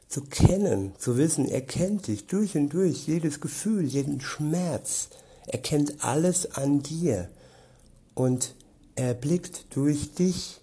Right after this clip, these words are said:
nicht hindurch, aber in dich hinein. Du bist offenbar für ihn und er hat sich durch das Leben hier auf Erden auch uns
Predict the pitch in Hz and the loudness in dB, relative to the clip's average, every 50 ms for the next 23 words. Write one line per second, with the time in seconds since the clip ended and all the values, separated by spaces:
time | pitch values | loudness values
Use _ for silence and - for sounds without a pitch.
0 | _ - _ 123 131 127 135 - - 113 107 107 104 120 139 160 180 175 180 - | _ -8 _ 0 0 0 0 -4 -6 -6 -6 -4 -2 2 4 4 4 4 2 0
1 | - 117 117 123 123 120 117 120 - - - - _ _ _ 131 131 127 127 127 | -2 0 0 0 0 0 -2 -6 -12 -18 -20 -20 _ _ _ 0 0 0 0 0
2 | - - - 131 131 123 123 123 123 135 160 170 160 127 107 101 - - - - | -2 -2 0 0 0 0 0 0 0 0 2 2 4 4 2 0 -2 -8 -16 -20
3 | - - - _ _ _ - 131 120 156 165 156 - - - - - _ 131 120 | -20 -20 -20 _ _ _ -6 -4 -2 -2 -2 -2 -4 -10 -14 -20 -10 _ -6 -4
4 | - 131 120 117 120 120 120 139 156 156 135 - - 123 104 127 - 104 101 95 | -2 -4 -4 -2 -2 -2 -2 -2 -2 -2 -2 -2 -2 -2 -2 -2 -4 -8 -8 -8
5 | 95 98 - - - - _ _ _ _ - 160 147 143 - - 156 160 170 175 | -8 -10 -12 -14 -18 -20 _ _ _ _ -6 -6 -6 -4 -4 -2 0 0 0 0
6 | 143 120 117 113 - - - 180 208 233 - - - - - - - - - - | 0 -2 -4 -4 -4 -2 0 0 0 0 -4 -8 -14 -20 -20 -20 -20 -20 -20 -20
7 | - _ _ _ _ _ _ _ _ _ _ - 185 202 220 208 - - - - | -20 _ _ _ _ _ _ _ _ _ _ -2 0 2 2 2 -2 -4 -8 -6
8 | - - 123 - - - 117 127 131 139 151 151 151 151 151 151 - - - - | -2 -2 0 0 0 2 2 4 4 4 4 4 4 2 2 -2 -6 -8 -4 0
9 | 147 143 139 - - 131 - - - 120 127 127 131 131 139 135 139 135 - - | 0 0 0 0 -2 -2 -4 -4 -4 -2 -2 -2 0 0 0 -2 -2 -4 -8 -14
10 | - - _ _ _ _ _ _ - 120 120 117 117 - - - 190 226 254 240 | -20 -20 _ _ _ _ _ _ -2 0 0 0 -2 -6 -2 2 4 4 4 4
11 | 226 - - | 0 -2 -6